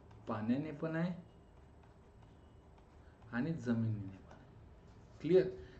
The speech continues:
कारण आयोग विचारू शकता स्टेटमेंट बेस्ड क्वेश्चन्समध्ये, ठीक आहे का? तर असा हा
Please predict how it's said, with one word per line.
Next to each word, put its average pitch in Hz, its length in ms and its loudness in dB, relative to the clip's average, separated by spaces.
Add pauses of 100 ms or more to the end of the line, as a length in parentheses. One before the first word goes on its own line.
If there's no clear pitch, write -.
(100)
कारण 120 120 2
आयोग 135 280 6
विचारू 131 400 4
शकता 160 440 -2
स्टेटमेंट 113 580 4
बेस्ड 110 260 2
क्वेश्चन्समध्ये, - 760 -8 (840)
ठीक 147 180 2
आहे 143 100 6
का? 165 200 4 (1400)
तर 175 180 0
असा - 300 2
हा 170 220 4